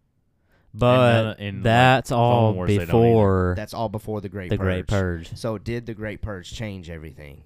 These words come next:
Speaker 3: That's probably a
Speaker 1: Yeah.
Speaker 3: really easy way for them to answer that continuity issue. Is, oh, the Great Purge made them change their way.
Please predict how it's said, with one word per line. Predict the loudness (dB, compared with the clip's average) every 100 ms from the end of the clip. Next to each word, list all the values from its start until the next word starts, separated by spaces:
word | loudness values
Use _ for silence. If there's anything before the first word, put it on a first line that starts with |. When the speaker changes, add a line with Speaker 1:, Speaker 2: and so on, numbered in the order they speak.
| _ _ _ _ _ _ _ _ _ _ -14
Speaker 3:
That's | -8 -8 -6
probably | -4 -4 -4 -6
a | -6
Speaker 1:
Yeah. | -4
Speaker 3:
really | -6 -6 -8 -14 -16
easy | -12 -12 -12
way | -10 -8 -10
for | -10
them | -12 -12
to | -14 -14
answer | -14 -14 -14
that | -12 -14 -14
continuity | -16 -16 -16 -14 -14 -14 -16
issue. | -16 -16 -16 -18 _ _ _ _ _ _ _ -14
Is, | -12 -12 -14 -14
oh, | -12 -12
the | -10
Great | -10 -10
Purge | -8 -10 -12 -14
made | -14 -12
them | -14
change | -12 -14 -14
their | -14 -10
way. | -10 -12